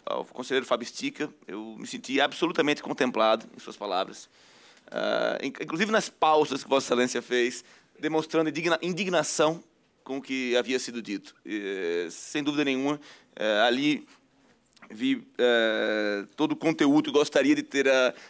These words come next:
a inteligência e a capacidade de, de aqui pronunciar. Eh, não vou dar aula de direito constitucional a ninguém. Nós não estamos aqui para isso. Eh,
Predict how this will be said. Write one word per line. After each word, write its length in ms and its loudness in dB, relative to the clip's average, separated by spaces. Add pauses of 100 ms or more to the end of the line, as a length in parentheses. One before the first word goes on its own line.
(140)
a 220 0
inteligência 800 0
e 60 6
a 40 4
capacidade 600 0
de, 320 -4
de 100 -4
aqui 160 -8
pronunciar. 460 -6 (1200)
Eh, 360 2
não 220 0
vou 540 4 (580)
dar 120 4
aula 140 6
de 20 0
direito 180 4
constitucional 400 0
a 60 2
ninguém. 320 -8 (480)
Nós 100 -8
não 60 -2
estamos 240 0
aqui 200 0
para 160 -4
isso. 400 -10
Eh, 420 -8